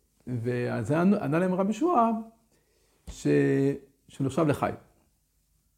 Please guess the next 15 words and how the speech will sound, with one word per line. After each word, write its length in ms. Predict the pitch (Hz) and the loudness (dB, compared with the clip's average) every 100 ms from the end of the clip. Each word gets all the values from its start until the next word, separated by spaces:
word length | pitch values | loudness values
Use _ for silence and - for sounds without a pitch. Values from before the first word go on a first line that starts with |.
| _ _ - | _ _ 2
טוב, 220 | 190 202 | 2 2
אז 100 | 113 | -2
יצא 320 | 110 - 165 151 | -2 2 4 4
חידוש 240 | 180 165 | 4 4
גדול 300 | 147 202 143 | 4 2 2
לדבריו, 320 | 123 123 113 104 - | 0 -2 -4 -6 -14
שבאמת 400 | _ 117 113 147 147 | _ -10 -6 -6 -4
בסוגיה 540 | 135 123 113 139 143 | -6 -4 -6 -2 -2
של 140 | 151 131 | -2 -4
בן 160 | 120 | -4
הצרפתית, 720 | 147 135 120 123 160 139 123 - _ _ _ _ _ _ _ _ - | -6 -6 -6 2 2 2 -2 -10 _ _ _ _ _ _ _ _ -10
ה-, 720 | 113 113 110 110 110 110 110 110 - - | -4 -2 0 -2 -2 -2 -4 -8 -12 -8
באמת 360 | 117 131 139 - | -4 -2 -2 -6
הוא 180 | 180 | -4
היה, 120 | 127 | -2